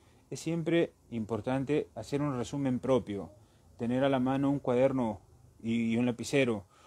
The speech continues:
un cuaderno que nosotros tomemos especialmente para esto. Este es el cuaderno para mi clase. Recuerden que el dicho dice, "Al-ilmu saydun wal kitabatu qayduh". La ciencia es como la pesca,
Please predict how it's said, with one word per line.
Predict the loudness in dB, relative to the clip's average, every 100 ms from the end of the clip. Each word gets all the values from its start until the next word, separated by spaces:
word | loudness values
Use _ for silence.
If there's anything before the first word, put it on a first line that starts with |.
| -16
un | -10 0
cuaderno | 4 4 4 2
que | 0
nosotros | -4 -2 0 0 0 -6 -20 _ _ _ -4
tomemos | 0 2 2 0
especialmente | -4 -6 -2 -2 0 0 -2 -2
para | -4 -2 2
esto. | 2 0
Este | -6 -6
es | -8 -8 -14 -8 -6
el | -6
cuaderno | -4 -2 0 0
para | 0
mi | -2 -4
clase. | -4 -6 -6 -18 -20 -14
Recuerden | -10 -6 -2 -2
que | -2
el | -2
dicho | -2 0 0
dice, | 0 -2 -4 -6 _ _ _ _ -8
"Al-ilmu | -6 -2 2 2 2 2
saydun | 2 4 4 4 2 -2 -8 _ -20 -8
wal | -6 -4
kitabatu | -2 0 0 0 -4 -4
qayduh". | 0 0 0 -6 -10 -20 -20 _ _ _ _ -20 -20 -4
La | -2
ciencia | 0 2 2 2 4 4 4 -2 _ _ -20 -20 _ _ _ -20
es | -8
como | -2 2
la | 4
pesca, | 6 4 2 -10